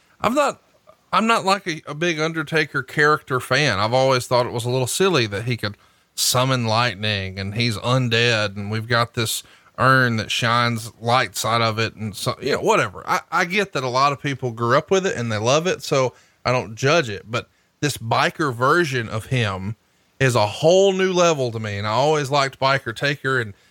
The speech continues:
to see that that's what we get, like, this to me, if Undertaker hangs it up right now, it's akin to when John Elway finally wins the Super Bowl and hangs it up.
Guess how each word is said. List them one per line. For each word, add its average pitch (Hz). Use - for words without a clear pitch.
to 131
see 160
that 113
that's -
what 127
we 120
get, 131
like, 113
this 180
to -
me, 165
if 110
Undertaker 196
hangs 156
it 147
up 147
right 123
now, 120
it's 127
akin 170
to 143
when 123
John 139
Elway 120
finally 139
wins 135
the 110
Super 135
Bowl 104
and 104
hangs 131
it 117
up. 110